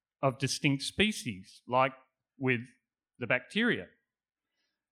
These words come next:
Lynn Margulis believes this kind of thing is much more common than we think. She calls it symbiogenesis, symbiosis producing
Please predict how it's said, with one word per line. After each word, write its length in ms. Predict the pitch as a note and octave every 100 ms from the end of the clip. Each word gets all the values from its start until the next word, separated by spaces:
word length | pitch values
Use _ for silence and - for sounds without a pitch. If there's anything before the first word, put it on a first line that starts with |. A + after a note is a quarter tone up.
| _ _ _
Lynn 260 | E3 F3+ E3
Margulis 580 | E3+ A3 D#3+ B2 A#2 -
believes 360 | C3 C3+ B2 C#3+
this 140 | E3
kind 280 | - D3 C3
of 80 | B2
thing 180 | C#3
is 160 | C3 A#2+
much 260 | D3 E3 D3+
more 180 | B2+
common 380 | - D3+ D3 B2
than 120 | A2+
we 160 | A2 G2 -
think. 300 | - A#2+ C3+ - _ _ _ _ _ _ _ _ _ _
She 180 | - D#3+
calls 260 | E3 D3+
it 120 | C#3 C3
symbiogenesis, 1700 | - F3+ D#3+ D3 C#3+ C3+ B2 A2+ G2+ D#3 F#3 D#3+ - A2+ - - - _ _
symbiosis 920 | - C#3+ C#3 C3+ B2+ B2 B2 C3+ -
producing 680 | - C3 B2 A#2 B2+ B2 C3